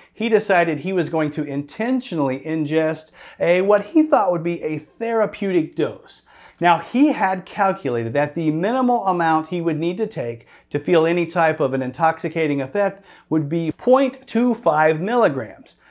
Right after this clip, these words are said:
Now, as we sit here today, we know that a therapeutic dose is point oh two milligrams. So when he took point two five milligrams that day,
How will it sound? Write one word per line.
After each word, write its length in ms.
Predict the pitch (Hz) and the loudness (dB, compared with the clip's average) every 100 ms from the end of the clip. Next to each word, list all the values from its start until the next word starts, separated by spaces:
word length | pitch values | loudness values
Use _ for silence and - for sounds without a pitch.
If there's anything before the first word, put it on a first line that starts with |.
| _ | _
Now, 260 | 160 170 160 | 2 2 2
as 280 | 180 190 190 | 0 0 0
we 160 | 240 | -2
sit 240 | 214 226 170 | 2 2 2
here 180 | 196 180 | 0 0
today, 480 | 180 156 214 202 | -2 -2 2 2
we 160 | 160 208 | 2 0
know 220 | 190 165 | 2 2
that 120 | 151 | 2
a 120 | 151 147 | 2 0
therapeutic 720 | 180 175 165 175 175 143 120 | 2 2 0 -2 0 0 0
dose 340 | 131 139 139 | 0 0 -2
is 340 | - 135 135 - | -4 -4 -4 -8
point 460 | - 165 151 147 - | -8 -4 -2 -4 -6
oh 400 | 156 151 147 - | 0 0 0 -6
two 300 | - 285 285 | -2 2 4
milligrams. 760 | 156 131 117 110 110 - - - _ - _ | 2 -2 -2 -6 -12 -16 -20 -20 _ -20 _
So 180 | - 190 | -2 2
when 140 | 190 | 2
he 140 | 185 269 | 2 0
took 360 | - 233 - | 0 -2 -2
point 360 | - 196 170 - | -2 -2 -4 -12
two 260 | - 214 196 | -6 -4 -4
five 420 | - 208 285 233 | 0 0 2 0
milligrams 520 | 175 160 143 139 127 | 0 0 0 -2 -2
that 200 | 123 131 | -4 -6
day, 320 | 127 127 135 | -6 -6 -8